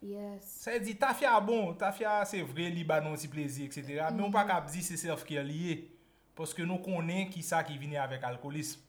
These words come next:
mm, Mhm, donk s on egzanp, mwen pran, paske majorite gason an, toujou, lè yo di yo pral heng a, nèg yo, se sèf kè, it's boystime.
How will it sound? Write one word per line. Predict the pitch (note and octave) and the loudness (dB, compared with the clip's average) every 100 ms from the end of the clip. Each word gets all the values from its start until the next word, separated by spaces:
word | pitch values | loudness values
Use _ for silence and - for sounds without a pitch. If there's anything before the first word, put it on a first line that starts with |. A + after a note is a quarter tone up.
| _ | _
mm, | A3+ | -6
Mhm, | A3 G#3+ G#3+ G3+ G3 | -4 -4 -6 -6 -6
donk | D#3+ E3 | -6 -6
s | - | -2
on | B3 | -2
egzanp, | G#3 F#3 E3+ | -2 -4 -2
mwen | D#3 | -4
pran, | D#3+ E3+ | -2 -4
paske | D3+ D#3+ | -4 -4
majorite | D3 C#3 D3+ D3 C#3+ | -4 -4 -4 -6 -2
gason | C#3+ C3+ C#3+ | -2 -4 -8
an, | |
toujou, | C#3 C3 C#3 C#3+ | -10 -10 -6 -4
lè | C#3 C#3 | -4 -4
yo | C#3+ | -6
di | B2+ C#3 | -6 -2
yo | |
pral | D3+ C#3+ | 0 0
heng | C#3 C#3 | -2 -2
a, | C3+ | -2
nèg | C3 C3 | -2 -6
yo, | C#3 C#3+ C#3+ | -4 -4 -6
se | - | -6
sèf | - D3+ - | -2 -2 0
kè, | A#2 C#3+ C#3+ C#3+ | 0 4 4 4
it's | C3+ | -2
boystime. | B2+ C#3 C3 - C#3+ C#3+ D3+ | -2 -2 -4 -2 2 2 2